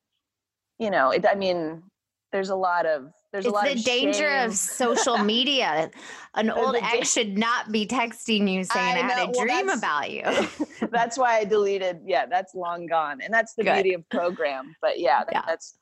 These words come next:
Speaker 1: that's deleted. But, yep.
Speaker 2: So did you guys, I'm just gonna end on, but did you guys,
Speaker 1: Yeah.
Speaker 2: like, was it a dramatic ending to that love
Speaker 1: <gasps>
Speaker 2: affair?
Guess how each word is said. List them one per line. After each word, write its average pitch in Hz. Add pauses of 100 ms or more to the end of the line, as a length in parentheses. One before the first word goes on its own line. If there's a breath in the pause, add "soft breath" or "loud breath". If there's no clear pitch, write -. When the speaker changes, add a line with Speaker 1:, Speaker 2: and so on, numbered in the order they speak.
Speaker 1:
that's 180
deleted. 143 (240)
But, 160 (260)
yep. 226 (460)
Speaker 2:
So 254
did 220
you 233
guys, 196
I'm 202
just 196
gonna 196 (120)
end 190
on, 170
but 175
did 196
you 208
guys, 170
Speaker 1:
Yeah. -
Speaker 2:
like, 170 (960)
was 185
it 208
a 190
dramatic 170 (120)
ending 233 (500)
to 170
that 151
love 147
Speaker 1:
<gasps> 180
Speaker 2:
affair? 302